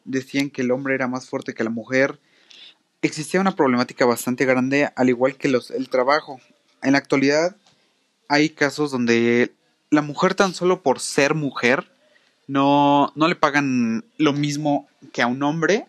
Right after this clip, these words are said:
siendo que lo mismo, o sea, hacen lo mismo. Es un problema bastante grande, por lo cual poco a poco se ha luchado por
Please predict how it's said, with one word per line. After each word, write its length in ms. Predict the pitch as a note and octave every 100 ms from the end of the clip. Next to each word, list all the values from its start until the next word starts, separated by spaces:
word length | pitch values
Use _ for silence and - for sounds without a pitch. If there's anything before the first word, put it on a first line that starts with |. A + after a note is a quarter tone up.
| _
siendo 640 | - C#3+ C#3+ D3+ G#3+ - _ -
que 120 | B2+
lo 120 | B2+
mismo, 600 | C3+ D3 D#3+ E3+ G3 - _ -
o 120 | C3
sea, 120 | C3
hacen 400 | - B2+ C3 D3
lo 80 | C#3+
mismo. 420 | D3+ D#3+ D3+ B2 _ _ _ _ _ _ _ _ _ _ _ _ -
Es 240 | D3 D3
un 300 | G3 F#3+ E3+
problema 400 | C3+ B2 B2+ C3+
bastante 400 | A#2+ - B2+ B2+
grande, 460 | A#2+ A#2+ B2+ F3+ - _
por 100 | -
lo 140 | B2 A#2
cual 640 | B2 B2 C3 B2+ A2+ G#2+ G#2+ _ _ _
poco 240 | - D3 E3
a 60 |
poco 440 | D#3+ D3 D#3 G3+ - _ _ _ _ _ _ _ _ _ _ _
se 160 | -
ha 60 | C#3+
luchado 400 | D3+ - D#3 D3+
por 500 | C#3 A#2+ A2 A2